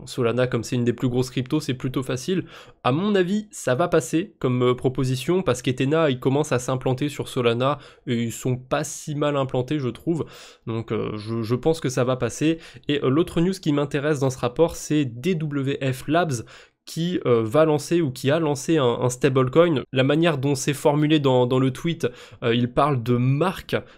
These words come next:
euh, stablecoin brand, donc je suis pas sûr que le stablecoin soit déjà lancé, hein, ça doit juste être le nom du stablecoin,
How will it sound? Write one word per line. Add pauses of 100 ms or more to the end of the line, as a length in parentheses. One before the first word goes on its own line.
(120)
euh,
stablecoin
brand,
donc
je
suis
pas
sûr
que
le
stablecoin
soit
déjà
lancé,
hein,
ça
doit
juste
être
le
nom
du
stablecoin,